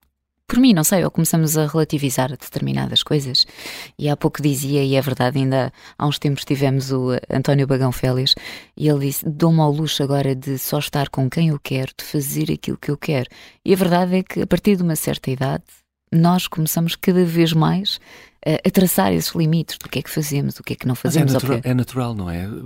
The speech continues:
Speaker 2: Porque acabamos por fazer uma gestão do tempo que nos resta e o que é que queremos fazer com esse tempo. E pessoas que refletem sobre isso, que de alguma maneira, eh, olham para a vida e olham para a sua vida, delineam e, hum,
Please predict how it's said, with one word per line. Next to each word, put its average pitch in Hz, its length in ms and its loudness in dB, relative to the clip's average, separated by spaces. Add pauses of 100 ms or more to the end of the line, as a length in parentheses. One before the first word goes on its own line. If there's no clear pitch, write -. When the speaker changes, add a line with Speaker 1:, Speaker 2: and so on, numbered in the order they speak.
(120)
Speaker 2:
Porque 113 260 -2
acabamos 110 380 2
por - 120 -6
fazer 110 160 0
uma 107 160 4
gestão 104 360 2
do 98 100 -4
tempo 95 260 -2
que - 80 -4
nos 95 100 0
resta 85 380 -4
e 104 40 0
o 98 40 -2
que - 100 -2
é - 20 -4
que - 140 -12
queremos 101 300 -4
fazer 90 220 -6
com 92 120 -12
esse - 180 -10
tempo. 82 320 -14 (480)
E 113 120 2
pessoas 123 360 4
que - 80 -6
refletem 104 460 0
sobre 85 300 -4
isso, - 280 -12 (240)
que - 120 -14
de 101 80 6
alguma 95 320 2
maneira, 90 600 -2
eh, - 240 -20
olham 80 360 -2
para 69 180 -8
a - 20 -10
vida 113 320 2
e 82 100 -4
olham 80 200 -2
para 71 140 -4
a 69 40 -8
sua 92 220 -2
vida, 110 340 -6 (1080)
delineam 104 840 2
e, 78 180 -10
hum, 69 500 -10